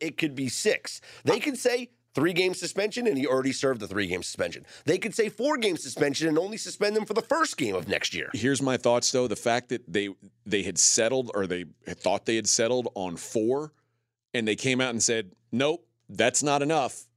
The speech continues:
Speaker 2: or that's not it. We're not, we're not taking that deal." That makes me think that they feel like there's something that pushes it beyond four. So that would be my concern. I, I mean, if it were gonna be four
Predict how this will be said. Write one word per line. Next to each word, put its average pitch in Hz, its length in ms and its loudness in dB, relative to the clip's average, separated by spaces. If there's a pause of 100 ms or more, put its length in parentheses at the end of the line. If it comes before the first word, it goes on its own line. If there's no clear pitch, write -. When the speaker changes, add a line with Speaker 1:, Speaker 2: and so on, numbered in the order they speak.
(220)
Speaker 2:
or 104 160 2
that's 113 220 2
not 123 180 4
it. 147 320 0 (280)
We're 113 140 2
not, 127 260 2
we're 123 120 0
not 131 220 2
taking 135 360 0
that 104 200 0
deal." 98 380 0 (420)
That 156 180 2
makes 156 220 2
me 139 80 2
think 131 220 0
that 117 120 0
they 127 140 4
feel 127 220 2
like 117 140 0
there's 113 180 4
something 113 260 2
that 101 140 -6
pushes 110 340 -2
it 90 100 -6
beyond 98 440 -2
four. 92 420 -2 (540)
So 104 640 4 (640)
that 143 260 6
would 135 120 2
be 123 120 2
my 113 160 0
concern. 95 460 0
I, 131 160 4
I 131 60 6
mean, 127 120 2
if 120 80 -2
it 151 100 0
were 143 120 2
gonna 156 180 4
be 135 100 -4
four 135 520 2